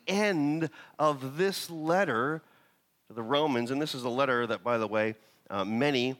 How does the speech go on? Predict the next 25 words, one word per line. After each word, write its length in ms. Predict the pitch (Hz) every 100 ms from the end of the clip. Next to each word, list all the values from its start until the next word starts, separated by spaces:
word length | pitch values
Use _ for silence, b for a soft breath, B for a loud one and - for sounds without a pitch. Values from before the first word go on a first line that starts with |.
| _ _ _
have, 200 | 120 110 -
uh, 180 | 113 101 -
observed 520 | - 95 117 143 139 127
over 160 | 127
the 100 | 110
centuries 720 | - 151 139 - 135 131 117
as 120 | 107 98
probably 400 | - 127 117 104 _
Paul's 540 | - 135 127 123 113 -
tour 320 | - - 135
de 100 | 127
force. 640 | - 117 117 123 117 -
It's 280 | 110 - -
his 260 | 120 101 -
theological 760 | - 135 120 117 117 113 113
masterpiece. 720 | 107 110 117 - 110 120 117
But 100 | -
let 80 | 131
me 80 | 165
tell 180 | - 139
you, 140 | 117 B B B B
it's 380 | 151 147 - -
all 180 | 170 202
those 280 | 196 190
things, 420 | - 151 120 117